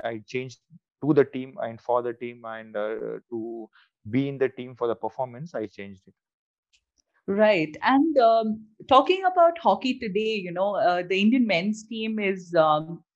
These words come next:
Speaker 2: is known for their fitness, fitness and speed. And everyone's really conscious about, uh, what they are eating, how they're taking care of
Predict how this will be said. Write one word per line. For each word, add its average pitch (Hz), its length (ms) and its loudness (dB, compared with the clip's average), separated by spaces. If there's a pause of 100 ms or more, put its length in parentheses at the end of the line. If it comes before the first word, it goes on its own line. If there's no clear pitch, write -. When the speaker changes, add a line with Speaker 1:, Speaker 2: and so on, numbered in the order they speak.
(460)
Speaker 2:
is 220 180 6
known 269 320 8
for 269 100 2
their 196 160 4
fitness, - 760 -6 (200)
fitness 220 480 -4
and 185 180 -4
speed. 165 580 -10 (400)
And 208 340 2 (100)
everyone's 302 600 0
really 220 300 0
conscious 190 540 -2 (120)
about, 175 420 -2 (320)
uh, 160 320 -2
what 170 320 -8
they 175 100 -4
are 165 120 -6
eating, 190 760 -8 (280)
how 170 240 -4
they're 180 200 -4
taking 180 320 -8
care 165 220 -4
of 160 80 -12